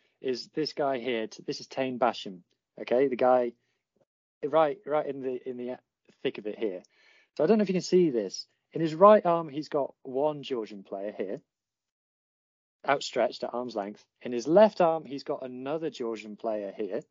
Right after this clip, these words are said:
And then he's lying on top of a third Georgian. So Taine Basham, who is, by the way, as far as I can tell, the smallest back rower at the World Cup, is fighting three Georgians at the same time in this photograph. That is,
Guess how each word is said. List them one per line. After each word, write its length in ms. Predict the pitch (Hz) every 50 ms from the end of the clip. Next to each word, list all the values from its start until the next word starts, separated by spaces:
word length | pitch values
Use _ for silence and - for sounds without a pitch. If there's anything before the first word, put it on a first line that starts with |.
| _ _ _ _ _ _ _ _ _ _ _ -
And 160 | 120 123 120
then 180 | 127 131 131
he's 180 | 117 120 131 117
lying 380 | 127 135 147 151 156 156 156 147
on 160 | 147 147 139
top 240 | - - 139 127 -
of 160 | 135 123 110 -
a 60 | - -
third 440 | - - - 127 123 120 117 110 -
Georgian. 480 | - - 110 104 98 92 95 87 82 - _ _ _ _ _ _ _
So 360 | - - 120 110 110 113 113
Taine 300 | - - 160 170 170 165
Basham, 380 | 175 170 160 - - 110 110 110
who 140 | 127 131 131
is, 100 | 120 117
by 160 | - 147 147
the 80 | 139 131
way, 240 | 120 117 110 104 - _ _ _ _ _ _ -
as 120 | 127 -
far 140 | - 170 165
as 100 | 165 143
I 80 | 156 147
can 180 | - 139 123
tell, 440 | - - - 131 101 92 104 123 - _ _ _
the 160 | 123 117 139
smallest 540 | 135 - - 151 156 160 165 165 156 - -
back 260 | 113 139 139 - -
rower 300 | 131 131 131 123 123 120
at 160 | - 123 120 -
the 80 | - 120
World 260 | 113 113 110 104 -
Cup, 280 | - 104 90 107 - _ _ _ _ _ _ _ _ _ _ _ _
is 120 | 123 113
fighting 600 | - - _ 147 143 143 143 139 - 120 104 107 110
three 320 | - - - 135 127 127
Georgians 440 | 117 117 123 117 110 104 104 104 101
at 160 | 113 110 101
the 60 | 90
same 240 | 101 - 110 101 95
time 300 | 92 - 101 95 90 90 _ _ _
in 120 | - 104
this 140 | 104 95 -
photograph. 480 | - - 92 90 - - - - - _ _ _ _ _ _ _ _ _ _ -
That 180 | 127 123 123
is, 300 | 120 117 110 104 - -